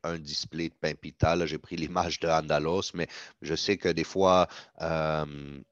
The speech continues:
vous aimeriez joindre des photos des displays. Donc, vous pouvez cliquer ici et une photo ici du display de Pain Pita et des produits d'Andalos sera montrée. Donc,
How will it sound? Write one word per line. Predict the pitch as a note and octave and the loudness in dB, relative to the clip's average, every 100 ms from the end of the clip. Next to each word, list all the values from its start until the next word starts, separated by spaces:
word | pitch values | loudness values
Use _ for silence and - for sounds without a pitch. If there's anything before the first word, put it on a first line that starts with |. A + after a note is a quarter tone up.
| - | -12
vous | E2 E2 E2+ | -6 2 2
aimeriez | F2 E2 F2+ F#2 | 4 2 4 4
joindre | E2+ E2+ F2 F2 F2 - - - | 4 4 4 6 2 0 -16 0
des | E2+ | 0
photos | - G#2 - G2+ | 4 2 6 4
des | F2 | 4
displays. | D#2+ D#2+ - F2 F2+ F#2 | 2 2 2 4 6 6
Donc, | F2 D#2+ | 4 2
vous | D2 | -2
pouvez | D2+ E2+ | 0 0
cliquer | E2+ D2+ E2+ | 0 -2 -2
ici | D#2+ - E2+ F2 - - - - | -2 -2 -2 -2 -6 -18 -14 2
et | F2+ F2+ F#2 C#2+ - | 6 6 6 2 -4
une | F2+ | -4
photo | D#2+ F#2+ E2+ E2+ D#2+ | 0 0 2 2 2
ici | - - E2 | 0 -2 -2
du | D2+ C#2+ | -4 -6
display | C#2+ - D#2 D#2 | -4 -2 0 0
de | C#2+ | 0
Pain | - C#2+ | 0 -2
Pita | - - C2+ C#2+ - - - - | -4 -2 0 0 -2 -12 -12 -2
et | E2+ D#2 | 0 2
des | D#2+ | 0
produits | - D#2+ D2+ | 0 0 0
d'Andalos | D2 D2 C#2 C2 C#2+ | 0 2 0 0 -2
sera | - B1+ B1+ | -2 -6 -6
montrée. | B1+ B1 - _ _ _ - - - - - | -8 -10 -14 _ _ _ -12 -10 -14 -14 4
Donc, | A#2+ A#2+ D2+ | 8 8 4